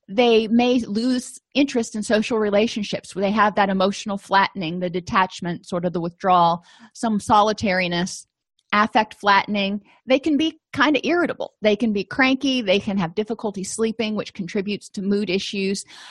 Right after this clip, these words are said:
They can also have, you know, hypervigilance, that strong startle response. So they may have some agitation and irritability that goes along with it. Lack of trust and paranoia.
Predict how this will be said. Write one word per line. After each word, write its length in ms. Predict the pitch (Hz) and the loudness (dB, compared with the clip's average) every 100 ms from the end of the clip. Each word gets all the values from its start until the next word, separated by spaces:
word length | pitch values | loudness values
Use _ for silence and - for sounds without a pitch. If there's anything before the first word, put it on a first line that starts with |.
| - | -4
They 120 | - 214 | 0 2
can 120 | 240 | 2
also 320 | 233 247 226 | 0 2 0
have, 500 | 233 226 214 208 202 _ | 2 2 4 2 -2 _
you 160 | - 190 | -10 -8
know, 160 | 110 - | -8 -6
hypervigilance, 840 | - 247 240 208 208 214 202 202 - | -2 0 2 2 0 -2 -4 -6 -2
that 200 | 190 160 _ _ - | 0 0 _ _ -20
strong 360 | - 208 220 | -2 0 0
startle 380 | 208 202 214 220 | 0 0 2 2
response. 720 | 208 - - 190 190 - - - - - | 0 -2 0 0 0 -4 -14 -18 -20 -20
So 180 | - 226 | -8 -2
they 140 | 214 220 | 0 2
may 180 | 226 | 2
have 360 | 233 240 220 208 | 2 2 2 0
some 320 | - - 208 190 | -6 -4 -2 -2
agitation 800 | 196 190 214 - 208 - 202 196 | -4 -4 -4 0 0 -2 -4 -4
and 120 | 175 175 | -4 -4
irritability 720 | 196 196 170 185 196 185 185 | -2 -2 -2 0 0 0 -2
that 160 | 165 - | -4 0
goes 220 | 180 185 | 0 0
along 320 | 180 175 175 | 0 0 2
with 200 | 175 175 | -2 0
it. 180 | 185 - _ _ _ _ - - - - - | -2 -2 _ _ _ _ -20 -20 -20 -14 2
Lack 260 | 240 262 | 4 4
of 120 | 262 262 | 2 0
trust 440 | - 262 269 - | 4 4 4 -4
and 140 | - 220 | -4 -2
paranoia. 800 | - 240 214 208 214 226 247 | 2 2 4 2 2 2 0